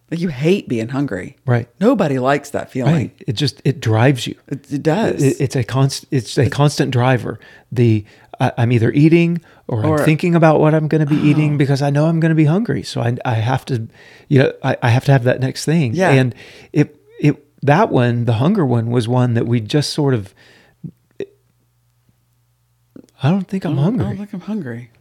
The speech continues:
Speaker 1: And the next thing you know, all you need's, like, one meal would be good. Yes, we ate. We have children. We ate out of,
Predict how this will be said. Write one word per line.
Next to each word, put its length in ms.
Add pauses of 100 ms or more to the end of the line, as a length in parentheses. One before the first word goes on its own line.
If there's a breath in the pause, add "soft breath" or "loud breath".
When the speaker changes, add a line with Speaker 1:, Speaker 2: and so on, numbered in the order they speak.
(880)
Speaker 1:
And 100
the 60
next 240
thing 140
you 80
know, 260
all 180
you 100
need's, 520
like, 200 (1000)
one 220
meal 320 (480)
would 200
be 100
good. 380
Yes, 260
we 200
ate. 260
We 60
have 220
children. 400
We 120
ate 200
out 180
of, 140